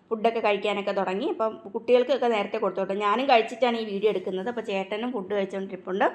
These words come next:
ഓരോരുത്തർ കിച്ചണിലിരുന്ന് കഴിക്കുന്നവരുണ്ട്, <laughs> അല്ലാതെ ഇരുന്ന് കഴിക്കുന്നവരുണ്ട്. അപ്പോൾ എല്ലാവരും ഞാൻ ഇങ്ങനെ എടുക്കുന്നുണ്ട് കേട്ടോ. അപ്പോൾ ഞാനായിരുന്നു, ആ, ചപ്പാത്തി ചുട്ടുകൊണ്ടിരുന്നത്. പിന്നെ ആ ജോലി ദിവ്യ ഏറ്റെടുത്തു. ഇത് മാമൻ്റെ, ആ, ചേട്ടൻ്റെ മാമൻ്റെ വ-,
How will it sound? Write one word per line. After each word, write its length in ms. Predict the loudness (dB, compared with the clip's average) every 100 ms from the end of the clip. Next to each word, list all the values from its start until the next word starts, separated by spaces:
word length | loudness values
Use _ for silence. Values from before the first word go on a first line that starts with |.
| -4 -20 -20 _ _ 4
ഓരോരുത്തർ 460 | 6 6 2 0 -2
കിച്ചണിലിരുന്ന് 640 | -2 0 2 4 4 2 2
കഴിക്കുന്നവരുണ്ട്, 720 | 4 2 2 2 0 4 6 6 0 -6
<laughs> 340 | -4 2 4 4
അല്ലാതെ 300 | 6 6 6
ഇരുന്ന് 180 | 4 2
കഴിക്കുന്നവരുണ്ട്. 720 | 0 0 -2 2 2 2 -2 -6 -12 -10
അപ്പോൾ 120 | 0 4
എല്ലാവരും 440 | 4 6 6 4
ഞാൻ 40 | 2
ഇങ്ങനെ 180 | -2 -2
എടുക്കുന്നുണ്ട് 380 | -2 0 0 0
കേട്ടോ. 200 | -2 -4 -8 -20 -20 -20 -20 _ 2
അപ്പോൾ 120 | 4
ഞാനായിരുന്നു, 640 | 6 8 8 8 6 4 2
ആ, 440 | 0 2 4 4 4
ചപ്പാത്തി 380 | 2 6 4 6
ചുട്ടുകൊണ്ടിരുന്നത്. 640 | 0 2 2 2 2 2 2 0 -12 -8
പിന്നെ 360 | -2 0 0 4
ആ 260 | 4 4
ജോലി 300 | 4 2 2 -4 -6
ദിവ്യ 320 | -8 0 4
ഏറ്റെടുത്തു. 500 | 4 2 -4 0 -2 -2 -10 -8 -2
ഇത് 100 | 0 4
മാമൻ്റെ, 420 | 4 2 2 0 0
ആ, 80 | -2 0
ചേട്ടൻ്റെ 360 | 0 2 0 0
മാമൻ്റെ 420 | 0 0 0 -2
വ-, 280 | 0 0